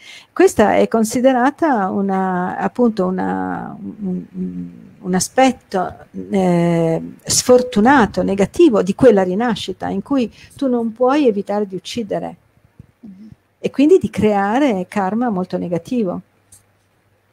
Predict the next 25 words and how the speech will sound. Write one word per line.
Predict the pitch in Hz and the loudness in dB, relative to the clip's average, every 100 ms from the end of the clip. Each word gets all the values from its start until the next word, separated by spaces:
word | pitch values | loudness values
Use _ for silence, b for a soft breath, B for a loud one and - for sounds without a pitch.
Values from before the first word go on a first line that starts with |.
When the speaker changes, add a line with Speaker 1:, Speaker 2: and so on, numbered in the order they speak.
| _ B B 226 | _ B B -4
Speaker 1:
Per | 220 | 0
esempio, | 214 220 247 190 | 2 2 2 0
gli | 175 | -2
animali | 175 180 185 220 | -2 -4 -2 0
domestici | 233 240 226 214 - 175 - - - | 0 0 0 -4 -8 -14 -14 -16 -8
che | 202 | -4
non | 202 220 | -2 0
devono | 220 208 220 247 | 2 0 0 -4
uccidere, | 240 - 208 196 175 | -4 -6 -6 -4 -6
che | 180 | -6
hanno | 190 185 208 214 208 202 | -8 -6 -2 0 0 0
il-, | 202 202 B B - | 0 -2 B B -8
questi | - 370 - 196 - | -2 -2 -2 -4 -4
sono | - 226 202 | -6 -4 -2
animali | 208 220 226 175 170 202 262 | -2 -2 -2 -4 -2 -2 -4
che | - | -6
hanno, | 208 226 320 349 220 - - 175 | -4 -2 -2 -2 -2 -4 -8 -12
sta | - 233 | -2 2
maturando | 220 214 247 302 226 | 2 4 4 4 2
per | - | 0
loro | 220 311 | 0 0
un | 240 | -2
karma | - 233 269 | -4 -2 -2
molto | 220 220 - | -2 -2 -2
buono, | 208 185 220 180 180 175 | -2 -2 -2 -2 -6 -10